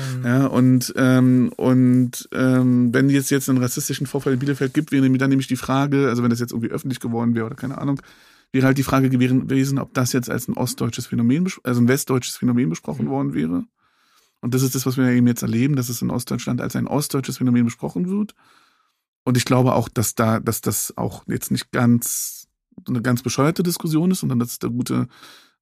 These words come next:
Speaker 2: äh, dass es da interessante Anknüpfungspunkte gibt, sich das wirklich zu fragen. Aber wenn wir das jetzt erklären können im Osten über, über das Ostdeutschsein dieses Phänomens,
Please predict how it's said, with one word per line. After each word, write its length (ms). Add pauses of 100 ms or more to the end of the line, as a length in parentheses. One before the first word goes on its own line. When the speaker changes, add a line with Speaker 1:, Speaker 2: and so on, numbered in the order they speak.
Speaker 2:
äh, 100
dass 160
es 80
da 100
interessante 380
Anknüpfungspunkte 680
gibt, 180
sich 100
das 160
wirklich 320
zu 140
fragen. 580 (760)
Aber 160
wenn 120
wir 80
das 80
jetzt 240
erklären 480
können 260
im 140
Osten 540
über, 640 (640)
über 300
das 280
Ostdeutschsein 800
dieses 220
Phänomens, 640